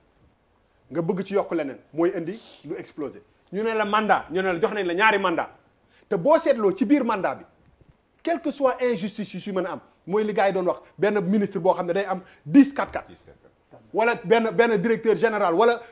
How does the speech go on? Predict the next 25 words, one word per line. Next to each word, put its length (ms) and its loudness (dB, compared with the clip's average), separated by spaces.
benn 180 2
waay 200 4
yoo 120 2
xam 100 -4
ne 80 -4
dafa 80 -6
jékki-jékki 380 -4
rek 120 -6
nekk 200 -4
milliardaire. 420 -2
Mais 120 0
boo 160 -2
seetloo 320 -4
ba 100 -2
seetloo, 300 -8
Sénégalais 400 -2
lu 80 -4
ñuy 80 -2
wax, 140 -4
dañuy 220 -2
toog 200 -4
rek 180 -6
di 100 -14
ci 100 -14
discuter. 360 -14